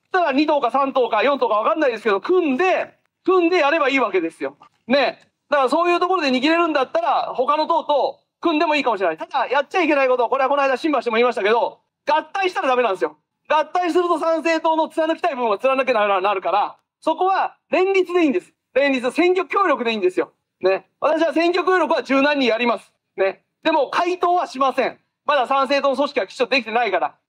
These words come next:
ね。あら、そういったことは来年起こり得るかもしれません。ね。そういうのをね、多分自民党の人たちは一番恐れてると思います。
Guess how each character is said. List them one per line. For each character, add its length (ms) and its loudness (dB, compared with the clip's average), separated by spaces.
ね。 300 -2
あ 80 0
ら、 200 0
そ 200 0
う 40 -2
い 40 -6
っ 20 -20
た 100 -6
こ 140 -2
と 140 2
は 360 0
来 200 2
年 100 2
起 160 -4
こ 100 -2
り 80 0
得 140 2
る 60 -8
か 160 0
も 120 0
し 80 -8
れ 80 2
ま 120 0
せ 100 -4
ん。 60 -8
ね。 360 -2
そ 260 -2
う 40 4
い 40 4
う 80 2
の 140 2
を 60 0
ね、 360 -4
多 120 2
分 340 0
自 120 -6
民 140 0
党 100 2
の 40 2
人 80 0
た 60 -2
ち 80 -2
は 280 0
一 100 -20
番 100 2
恐 180 -2
れ 60 -2
て 80 0
る 80 2
と 100 0
思 120 0
い 40 0
ま 100 -10
す。 160 -20